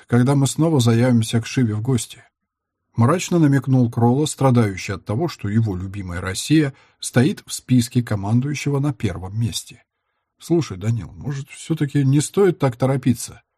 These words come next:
С тайной надеждой, что его друг скажет: «Конечно, Арнео, ты прав, не стоит», спросил он. Но Гранин только небрежно отмахнулся от такого заманчивого предложения. «Время сейчас самый главный фактор, Арнео»,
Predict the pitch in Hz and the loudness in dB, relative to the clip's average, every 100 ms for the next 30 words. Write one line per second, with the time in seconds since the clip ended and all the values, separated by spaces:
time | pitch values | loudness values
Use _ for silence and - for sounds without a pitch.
0 | _ _ _ - - 160 147 131 127 127 | _ _ _ -12 -2 2 4 4 4 4
1 | 123 170 139 107 95 - 110 110 110 120 | 4 2 2 -2 -4 0 0 2 0 -2
2 | - 120 110 104 - 90 151 240 - 85 | 0 0 0 -4 -8 -4 0 0 0 -10
3 | 80 90 90 87 117 - 190 - 107 - | -8 -10 -12 -10 -8 -2 -2 -2 -4 -4
4 | 196 180 156 _ _ _ - - 110 107 | 0 2 0 _ _ _ -10 -2 0 0
5 | 151 131 - - _ _ _ _ _ _ | -4 -6 -8 -16 _ _ _ _ _ _
6 | _ _ 131 139 135 131 175 147 135 147 | _ _ 2 2 2 2 4 4 2 2
7 | 127 135 135 127 110 104 98 110 117 120 | 2 4 4 4 2 -2 -6 -2 -2 0
8 | 190 - 123 - 127 165 143 131 131 120 | -2 0 0 0 -2 2 2 2 2 2
9 | 98 90 104 101 107 113 113 123 117 90 | 0 -8 -10 -8 -8 -4 0 0 0 -6
10 | - _ _ _ _ _ _ _ 113 101 | -8 _ _ _ _ _ _ _ -6 0
11 | 143 170 165 151 - 170 147 - 151 135 | 2 2 2 0 2 2 2 0 2 2
12 | 135 131 127 - 135 120 90 98 95 110 | 4 2 2 2 -2 -2 -6 -8 -4 -4
13 | 101 | -4